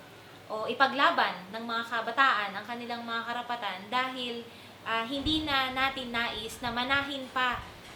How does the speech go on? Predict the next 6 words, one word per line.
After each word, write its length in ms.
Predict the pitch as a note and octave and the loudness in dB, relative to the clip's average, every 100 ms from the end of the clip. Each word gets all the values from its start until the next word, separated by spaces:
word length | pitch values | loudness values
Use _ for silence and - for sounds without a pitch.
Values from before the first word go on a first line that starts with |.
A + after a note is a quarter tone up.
| - | -12
itong 400 | A#3+ B3 C4+ B3+ B3+ B3 A#3+ A#3 A#3 A3+ A3+ A3+ A3 - A3 | -6 0 0 0 -4 -6 -6 -6 -6 -8 -8 -10 -12 -12 -4
mga 160 | B3 C4 C4 | 0 2 4
paglabag 400 | B3 B3 A#3+ A#3+ | 2 2 2 -2
sa 100 | - | -2
karapatan 640 | A#3 A3+ A3 A3+ A3 F#3+ F#3 F#3+ - - - - - - - | -2 0 0 -2 0 -2 -4 -10 -14 -18 -20 -20 -20 -20 -4
pantao 640 | - A#3+ C4 B3 F#3+ F#3 | 0 2 6 6 6 2